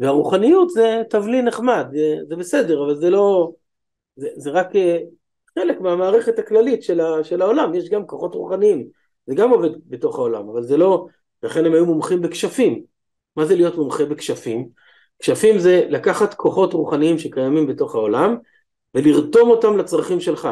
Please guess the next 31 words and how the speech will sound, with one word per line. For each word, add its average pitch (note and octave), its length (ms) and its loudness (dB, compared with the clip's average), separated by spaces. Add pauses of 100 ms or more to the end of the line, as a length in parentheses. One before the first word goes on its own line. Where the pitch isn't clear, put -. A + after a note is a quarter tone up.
כלומר B2+ 180 -6
לדעת E3 360 -2
איך G3+ 140 -2
לעבוד F3 340 2
איתם, C#3 340 -6
איך D3+ 120 -10
לנהל D#3 380 4
אותם. G2+ 240 0 (640)
כן, E3+ 120 -2
אני C#3+ 180 0
לא, F3 220 4
אני D3 120 2
מנהל D3+ 220 0
איתם D#3+ 280 -2
משא D3 180 -6
ומתן, D3+ 500 -2
יכול A#2 200 -6
להיות B2+ 120 -6
גם B2+ 140 -4
תן B2+ 240 0
וקח, D3 400 0
כן? D3 140 2 (600)
יש, B2+ 160 -6
אה, B2+ 180 2
כאלה B2+ 300 -2
שמדברים A#2+ 420 0
על A#2+ 80 0
למכור A#2+ 300 0
את B2+ 80 -4
הנשמה B2+ 360 -2
לשטן. A2+ 420 -4